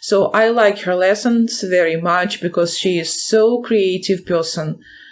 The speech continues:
Мені так подобаються її уроки, що вон-, тому що вона дуже креативна і творча людина. So,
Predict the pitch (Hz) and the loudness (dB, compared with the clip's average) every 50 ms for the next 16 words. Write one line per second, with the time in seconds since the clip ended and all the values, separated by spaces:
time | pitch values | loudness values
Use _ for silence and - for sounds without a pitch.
0 | - - - - _ _ _ _ 202 185 202 208 208 208 - 220 254 254 - 262 | -20 -20 -20 -20 _ _ _ _ 0 4 4 4 4 4 2 2 2 2 2 0
1 | 233 233 247 208 196 208 208 202 - 190 196 190 185 180 196 196 190 190 185 175 | 0 2 2 2 2 2 2 2 2 0 0 0 0 0 0 0 2 2 2 2
2 | 170 165 - 165 160 156 - - 175 165 170 147 - 170 - - 180 180 190 190 | 0 0 -2 -4 -6 -4 -2 -2 -2 0 0 -2 -2 -4 -4 -2 -2 0 0 0
3 | - - 185 175 175 170 156 160 196 226 226 226 202 202 - 175 170 165 165 - | 0 0 0 0 0 0 0 0 0 2 2 2 0 0 0 0 0 0 0 0
4 | 175 190 175 156 151 139 147 147 156 170 180 175 - - 160 151 147 143 147 143 | -2 -2 0 -2 -2 -4 -4 -4 -2 -2 -2 -2 -2 -2 -2 -2 0 0 0 0
5 | 143 143 - - 180 - - - - 269 302 277 220 - - | -2 -2 -4 -6 -10 -12 -12 -4 0 2 4 4 4 2 0